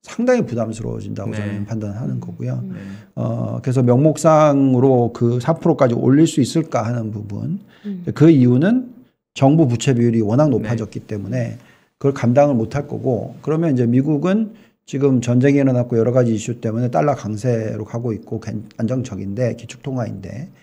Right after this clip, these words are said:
Speaker 1: 어, 결국 신용등급 강등 가능성도 생기는 거고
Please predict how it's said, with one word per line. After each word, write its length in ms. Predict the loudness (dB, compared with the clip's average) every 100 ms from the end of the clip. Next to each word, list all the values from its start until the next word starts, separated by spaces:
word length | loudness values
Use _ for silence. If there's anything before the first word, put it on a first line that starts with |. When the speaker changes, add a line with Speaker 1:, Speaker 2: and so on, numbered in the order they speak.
| _ _ _ _
Speaker 1:
어, 800 | -12 -10 -10 -10 -10 -10 -10 -12 -6
결국 360 | -2 0 0
신용등급 640 | 0 0 2 2 0 0 -2
강등 760 | -2 0 2 2 2 -2 -6 -12 -20 _ _
가능성도 580 | -6 -4 -4 -4 -6 -6
생기는 460 | -2 0 0 -2
거고 500 | -6 -10 -12 -12 -12